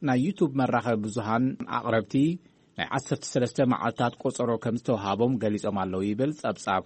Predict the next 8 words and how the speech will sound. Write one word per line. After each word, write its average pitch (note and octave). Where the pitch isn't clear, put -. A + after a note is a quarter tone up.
ከነዲ G#2+
ኣባተ G2
ካብ A2+
ኣዲስ A2
ኣበባ። E2
ኣማእቲ C3+
ኣመንቲ C#3
ኮፕቲክ E3